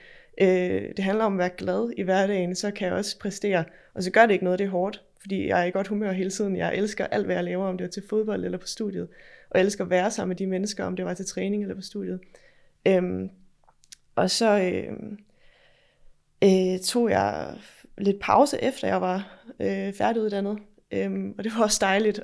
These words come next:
at være hundrede procent professionel fodboldspiller. Det var virkelig skønt at kunne nørde lidt mere med de små detaljer for at optimere.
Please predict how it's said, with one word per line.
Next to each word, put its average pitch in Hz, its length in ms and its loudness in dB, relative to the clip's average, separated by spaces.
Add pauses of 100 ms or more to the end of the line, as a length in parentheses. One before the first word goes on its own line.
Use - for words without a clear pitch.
at 185 220 0
være 185 280 0 (180)
hundrede 233 240 6
procent 214 240 0
professionel 202 420 -2
fodboldspiller. 202 540 -2 (440)
Det 220 80 2
var 196 80 6
virkelig 220 280 2
skønt 233 320 2
at 208 80 -2
kunne 202 380 -2
nørde 214 340 0
lidt 240 180 0
mere 196 260 0
med 196 140 -2
de 196 80 -4
små 214 220 -2
detaljer 190 420 -4
for 196 120 -6
at - 20 -4
optimere. 196 460 -4